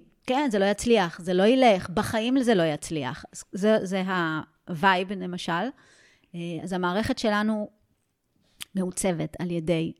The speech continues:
המערכת עצבים של ההורים שלנו. זה, זה ה-, זה המשפיע הגדול ביותר. אה, אז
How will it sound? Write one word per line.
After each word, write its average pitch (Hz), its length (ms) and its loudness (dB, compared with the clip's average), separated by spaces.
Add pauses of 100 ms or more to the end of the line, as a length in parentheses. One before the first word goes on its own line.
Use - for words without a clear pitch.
(100)
המערכת 165 800 -6
עצבים 165 340 -6
של 165 180 -6
ההורים 170 320 -4
שלנו. 165 440 -4
זה, 208 220 -2
זה 196 160 -8
ה-, 180 280 -6 (200)
זה 170 180 -12
המשפיע 165 720 -10
הגדול 160 300 -14
ביותר. 175 360 -10 (760)
אה, 175 40 -10 (760)
אז 160 300 -10